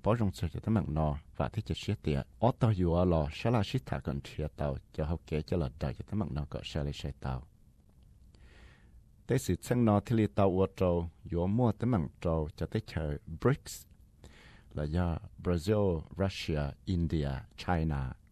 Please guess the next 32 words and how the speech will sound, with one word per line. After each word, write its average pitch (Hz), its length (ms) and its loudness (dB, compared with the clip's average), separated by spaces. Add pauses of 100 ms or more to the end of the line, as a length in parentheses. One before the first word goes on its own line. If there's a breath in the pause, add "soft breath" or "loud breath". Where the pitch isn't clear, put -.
phía - 160 -4
South - 340 -2
Africa, 71 680 -8
lúc 127 200 2
trong 127 140 4
sẽ - 180 -2
là 120 80 4
ở 76 220 0
trường 71 200 -8
ở 73 200 -2
sẽ - 180 -6
là 107 260 4
nhớ 85 220 0
trâu, 78 340 2
lúc 120 120 0 (100)
chua 110 140 4 (140)
liền 73 220 -4
đủ 87 200 0
ở 71 80 -2 (100)
số 76 80 -2
tổ - 220 -4
cho - 160 -2
ở 78 260 -2
tổ 65 80 -6 (100)
chức 90 240 -2
này. 64 260 -4 (1040 loud breath)
Tôi 143 100 0
sống 156 180 2
rất 185 160 2
sự 104 280 0
là 98 120 6
do 101 360 4